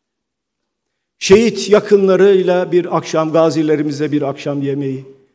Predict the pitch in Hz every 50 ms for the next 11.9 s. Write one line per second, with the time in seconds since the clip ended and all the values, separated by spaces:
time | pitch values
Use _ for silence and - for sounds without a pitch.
0 | _ _ _ - 143 147 147 147 151 165 - - - - _ _ _ _ _ _
1 | _ _ _ _ _ _ _ _ _ _ _ _ _ _ _ _ _ _ _ _
2 | _ _ _ _ _ _ _ _ _ _ _ _ _ - - 175 190 220 240 226
3 | 233 214 208 208 208 196 196 196 170 180 185 180 196 190 175 165 175 175 151 160
4 | 165 143 151 143 - 160 156 151 143 - 156 151 147 147 143 127 135 131 131 120
5 | 151 139 131 135 135 131 127 - - 180 175 - - _ _ _ _ _ _ _
6 | _ _ - 151 165 151 165 180 160 151 143 147 139 - - 151 139 131 143 147
7 | 151 143 131 135 139 127 131 - 151 143 143 135 117 - - - 127 131 127 127
8 | 120 _ _ _ _ _ _ _ _ _ _ _ _ _ _ _ _ _ _ _
9 | _ _ _ _ _ _ _ _ _ _ _ _ _ _ _ _ _ _ _ _
10 | _ _ _ _ _ _ _ _ _ _ _ _ _ _ _ _ _ _ _ _
11 | _ - 170 185 202 202 208 180 180 190 180 180 185 190 180 196 208 208